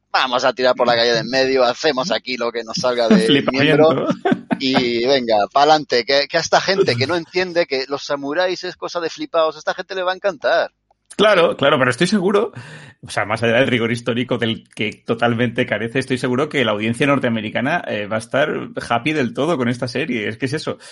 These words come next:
Speaker 2: porque al final ellos no ves, no ven nada más allá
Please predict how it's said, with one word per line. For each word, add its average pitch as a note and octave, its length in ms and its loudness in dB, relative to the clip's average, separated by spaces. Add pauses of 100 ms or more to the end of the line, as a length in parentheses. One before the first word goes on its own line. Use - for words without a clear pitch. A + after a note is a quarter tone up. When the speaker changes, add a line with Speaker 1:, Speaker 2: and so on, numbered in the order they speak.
(160)
Speaker 2:
porque A2+ 260 -4 (300)
al A2+ 140 -4
final C3 420 0 (140)
ellos F3 480 -2 (260)
no D3 240 -2
ves, D#3+ 160 2
no C3 1000 -4
ven D3+ 160 2
nada D3 200 4
más C#3+ 160 0
allá C3+ 280 2